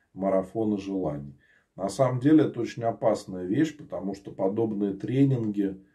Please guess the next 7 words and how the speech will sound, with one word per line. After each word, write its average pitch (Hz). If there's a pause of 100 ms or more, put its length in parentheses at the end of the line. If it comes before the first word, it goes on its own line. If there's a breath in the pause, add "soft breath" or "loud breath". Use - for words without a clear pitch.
(440 soft breath)
они 104
очень 113
часто 127
разрушают 104
психику -
человека, 101
когда, 90